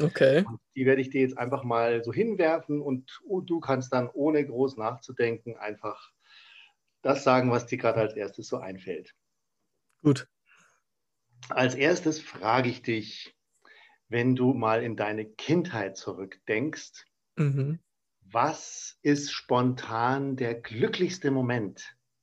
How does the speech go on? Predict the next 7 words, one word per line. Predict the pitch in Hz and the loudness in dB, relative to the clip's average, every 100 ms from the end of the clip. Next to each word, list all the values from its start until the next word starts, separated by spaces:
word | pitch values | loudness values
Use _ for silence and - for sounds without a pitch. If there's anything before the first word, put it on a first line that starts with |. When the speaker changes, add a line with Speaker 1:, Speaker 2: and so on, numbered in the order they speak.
| - | -2
Speaker 2:
der | 104 | 0
dir | 101 104 | 0 -2
da | 101 95 | -2 -4
einfällt? | 95 104 104 - 90 85 - _ _ _ _ _ _ - - _ _ - | -4 -10 -10 -12 -12 -12 -20 _ _ _ _ _ _ -20 -20 _ _ -14
Speaker 1:
Okay, | - 139 135 151 143 _ - - | 4 8 10 8 4 _ -20 -2
grad | - 135 - | 4 6 4
spontan | - 180 147 - - 127 131 160 214 196 190 | 2 2 2 0 0 4 4 4 2 0 -6